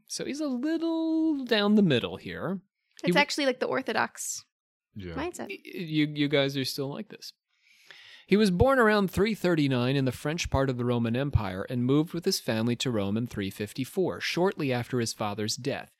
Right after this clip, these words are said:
Speaker 1: When he attempted to mediate a conflict over the succession of the bishopric of Milan, the crowd called for him to receive the post, and he was named bishop.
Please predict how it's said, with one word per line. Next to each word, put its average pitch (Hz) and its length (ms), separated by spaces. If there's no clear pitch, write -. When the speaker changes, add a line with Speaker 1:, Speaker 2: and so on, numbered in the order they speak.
Speaker 1:
When 151 160
he 147 120
attempted 208 420
to 135 80
mediate 156 640
a 117 140
conflict 156 680
over 131 200
the 113 100
succession 180 720
of 131 140
the 127 80
bishopric 175 640
of 120 120
Milan, 110 680
the 110 300
crowd 156 540
called 139 280
for 123 120
him 190 220
to 123 120
receive 104 400
the 98 80
post, 110 420
and 139 120
he 156 60
was 170 180
named 104 400
bishop. 160 320